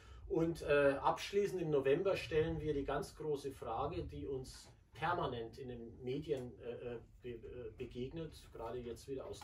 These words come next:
Thüringen. Es gibt also auch andere Themen in Thüringen. Ähm, dürfen wir noch Indianer spielen?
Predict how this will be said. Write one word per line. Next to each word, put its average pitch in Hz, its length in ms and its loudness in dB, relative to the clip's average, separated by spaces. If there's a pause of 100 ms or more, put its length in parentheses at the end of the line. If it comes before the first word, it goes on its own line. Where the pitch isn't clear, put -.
Thüringen. 156 420 0
Es 131 140 -8
gibt - 160 -12
also 117 160 -6
auch - 160 -8
andere 139 280 -4
Themen 156 300 -6
in 147 100 -4
Thüringen. 156 480 -4 (840)
Ähm, 135 340 6
dürfen 170 380 8
wir 165 140 0
noch 147 100 -6
Indianer 156 480 -8
spielen? - 400 -18